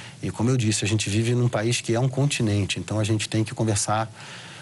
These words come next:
com Roraima, a gente tem que conversar com o Rio Grande do Sul, a gente tem que conversar com o Ceará, a gente tem que conversar com Mato Grosso, e por aí vai. Eu acho que essa é a tônica do momento e, e,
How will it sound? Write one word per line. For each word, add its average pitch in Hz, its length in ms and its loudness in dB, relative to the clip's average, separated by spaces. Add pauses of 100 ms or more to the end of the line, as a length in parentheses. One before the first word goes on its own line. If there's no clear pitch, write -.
(200)
com 104 120 0
Roraima, 113 520 0
a - 20 0
gente 104 180 0
tem 107 160 0
que 107 60 -6
conversar 101 420 -2
com 101 100 -4
o - 20 0
Rio 101 100 2
Grande 101 220 2
do 90 80 -4
Sul, 120 480 2
a - 20 0
gente 104 240 -2
tem 104 160 -2
que 104 60 -10
conversar 98 420 -2
com - 80 -8
o - 20 -4
Ceará, 104 520 0
a 110 80 -2
gente 101 180 -4
tem 104 160 -4
que 101 160 -8
conversar 101 360 -4
com - 100 -6
Mato 92 240 -4
Grosso, 110 640 0 (640)
e 98 80 -4
por 110 180 0
aí 120 140 2
vai. 95 300 0
Eu 92 80 2
acho - 240 -2
que 107 160 0
essa 123 580 0
é 120 300 2
a 123 100 2
tônica 117 480 0
do 117 100 0
momento 110 600 -2
e, - 20 -2
e, 113 1200 -4